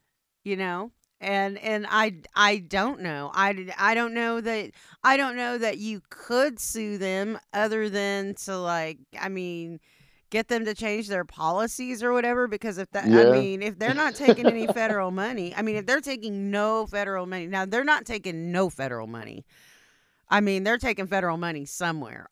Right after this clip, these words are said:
Speaker 1: All the tribes do. You, you know what I mean? Like,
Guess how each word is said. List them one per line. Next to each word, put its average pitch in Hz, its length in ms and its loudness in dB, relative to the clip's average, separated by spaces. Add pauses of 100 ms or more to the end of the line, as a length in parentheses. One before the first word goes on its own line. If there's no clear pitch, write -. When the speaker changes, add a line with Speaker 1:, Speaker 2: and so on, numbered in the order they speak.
Speaker 1:
All 175 240 8
the 131 120 -14
tribes 98 380 -10
do. 92 160 -10 (2750)
You, 151 180 -6 (100)
you 208 180 2
know 220 100 6
what 214 120 6
I 202 40 2
mean? 202 260 0
Like, 170 200 -4